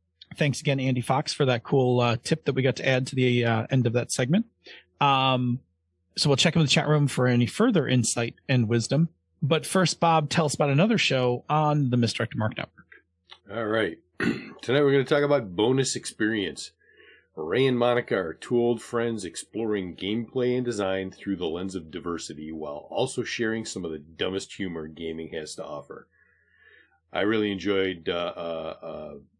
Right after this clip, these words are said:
Speaker 2: meeting Ray and Monica when we had the opportunity, and their energy and their dynamic is great.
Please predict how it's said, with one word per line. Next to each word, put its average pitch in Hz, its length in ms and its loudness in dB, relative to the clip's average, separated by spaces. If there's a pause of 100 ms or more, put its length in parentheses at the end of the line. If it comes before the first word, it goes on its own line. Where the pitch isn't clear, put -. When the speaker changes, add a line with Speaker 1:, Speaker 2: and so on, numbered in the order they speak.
(100)
Speaker 2:
meeting 92 580 -6 (680)
Ray 92 200 -4
and 82 100 -8
Monica 82 440 -8 (180)
when 87 140 -12
we 85 100 -8
had 85 160 -8
the 87 100 -8
opportunity, 80 720 -10
and 78 380 -8
their 90 440 -4
energy 113 480 0
and 92 100 -4
their 92 100 -4
dynamic 85 640 -6
is 107 100 -10
great. 92 380 -4